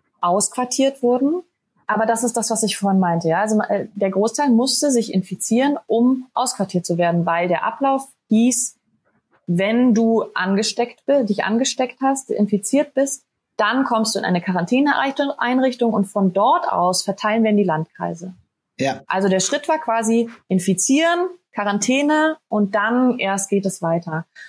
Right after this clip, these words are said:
Speaker 1: Und jetzt sind es weniger Leute, aber weiterhin in verhältnismäßig wenigen Räumen, also weiterhin in Mehrbettzimmern, weiterhin,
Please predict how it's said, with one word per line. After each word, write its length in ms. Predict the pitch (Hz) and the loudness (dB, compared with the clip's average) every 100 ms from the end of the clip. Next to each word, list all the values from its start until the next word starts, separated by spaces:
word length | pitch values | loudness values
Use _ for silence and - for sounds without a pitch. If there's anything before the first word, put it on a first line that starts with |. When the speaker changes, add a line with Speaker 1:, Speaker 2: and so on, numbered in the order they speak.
| _ _ | _ _
Speaker 1:
Und 140 | 196 190 | 0 2
jetzt 200 | 214 220 | 2 0
sind 140 | 226 | 0
es 140 | 196 196 | 0 0
weniger 280 | 196 185 185 | 2 2 2
Leute, 420 | 185 240 277 285 302 311 | 2 0 0 0 0 -2
aber 580 | - 196 233 254 269 220 | -4 -2 0 0 -2 0
weiterhin 580 | 185 202 254 285 262 247 | -2 -2 0 0 2 2
in 260 | - 208 196 | 2 0 0
verhältnismäßig 920 | - 208 208 208 202 202 190 196 185 | -2 -2 -2 0 -2 0 0 0 0
wenigen 360 | 185 208 202 185 | 2 2 2 2
Räumen, 440 | 170 160 190 269 | 0 0 2 0
also 240 | 226 185 185 | 0 -2 -2
weiterhin 440 | 180 226 220 196 | -2 -2 0 2
in 140 | 180 | 2
Mehrbettzimmern, 840 | 185 226 254 262 - 262 262 262 254 _ _ _ | 2 0 -2 -4 -2 0 0 0 -2 _ _ _
weiterhin, 840 | 185 196 233 247 226 226 226 233 | -4 -2 0 0 2 2 2 0